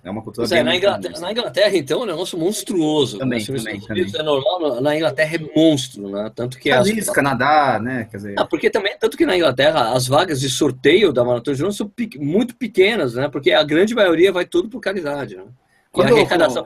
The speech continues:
Speaker 2: e a arrecadação da, da, da Maratona de Londres pra caridade, o, o volume é muito maior de, do que as outras, né? É o que mais arrecada grana, né?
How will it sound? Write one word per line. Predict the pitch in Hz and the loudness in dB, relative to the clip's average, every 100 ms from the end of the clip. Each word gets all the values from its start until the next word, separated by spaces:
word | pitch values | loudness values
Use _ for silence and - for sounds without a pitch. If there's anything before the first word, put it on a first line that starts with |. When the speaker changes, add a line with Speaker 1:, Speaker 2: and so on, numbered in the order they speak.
| - _ | -10 _
Speaker 2:
e | 156 | -2
a | |
arrecadação | 160 160 196 165 - 196 | -2 0 2 2 2 2
da, | 196 156 127 | 2 0 0
da, | 127 131 120 | 2 2 2
da | 127 | 0
Maratona | 127 127 139 | -2 -2 -4
de | 127 | -2
Londres | 123 131 | -2 -2
pra | 131 | -4
caridade, | 127 127 120 143 151 | -2 0 2 0 -2
o, | - | -2
o | 135 123 151 | -2 -2 -4
volume | 127 160 139 170 202 135 - _ _ | 2 4 8 6 6 0 -4 _ _
é | - 143 | -4 -2
muito | 151 190 233 233 | 2 2 2 2
maior | 180 185 | 0 0
de, | 180 165 | 0 0
do | 135 | 0
que | 131 | -2
as | 143 113 | -4 -4
outras, | 110 85 92 | -6 -6 -12
né? | 95 107 101 | -12 -12 -10
É | 107 | -10
o | 107 | -14
que | - | -12
mais | 113 131 | -8 -4
arrecada | 127 117 123 117 | -4 -2 -2 -4
grana, | 101 92 | -4 -6
né? | 95 | -8